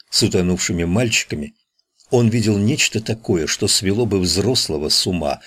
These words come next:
не ужасом увиденного, а не реальностью происходящего,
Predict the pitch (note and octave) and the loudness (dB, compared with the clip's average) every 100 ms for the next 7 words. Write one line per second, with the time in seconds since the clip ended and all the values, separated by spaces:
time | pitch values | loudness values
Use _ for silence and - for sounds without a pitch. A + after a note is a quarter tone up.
0 | - - A2+ C#3+ D3+ A#2 A2+ - F#2+ E2+ | -20 -2 2 2 2 2 0 0 0 0
1 | D2+ C#2+ C#2+ C#2 C#2 - - - G#2 G#2+ | -2 -4 -6 -8 -10 -12 -14 -2 2 4
2 | G#2+ G#2+ G2+ G2 - F#2+ F2+ F2+ - F2+ | 4 2 0 -2 -4 -4 -2 -2 -2 -4
3 | E2 C#2+ - D#2 C#2+ | -4 -4 -6 -6 -8